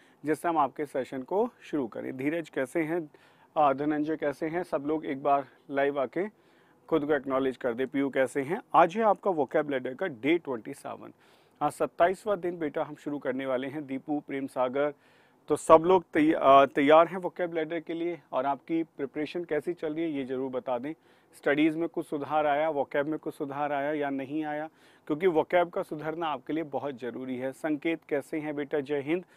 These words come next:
तो वोकैब का सुधरना हमारे लिए बहुत ज़्यादा इंपॉर्टेंट हो जाता है, because जिस पेपर को हम देने वाले हैं अगर उसमें हमें वोकैब आती है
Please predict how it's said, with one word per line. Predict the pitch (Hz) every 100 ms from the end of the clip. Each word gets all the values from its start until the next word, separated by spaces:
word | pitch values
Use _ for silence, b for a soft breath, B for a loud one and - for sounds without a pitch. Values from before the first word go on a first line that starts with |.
| b b b b
तो | 185
वोकैब | 170 - 202 202
का | 233
सुधरना | 214 175 180 190
हमारे | 170 165 156 160
लिए | 170
बहुत | 156 123 127 170 151
ज़्यादा | 151 143
इंपॉर्टेंट | - 123 131 123 131 -
हो | 160
जाता | 156 143 143 143
है, | 156
because | 131 117 139 143 _ b b b
जिस | 127 175 -
पेपर | 156 151 180
को | 175
हम | 190
देने | 156 143 160 185
वाले | 165 170
हैं | 165 185
अगर | 151 151
उसमें | 143 170 156
हमें | 156 160
वोकैब | 131 - 160 165
आती | 139 - 123
है | 117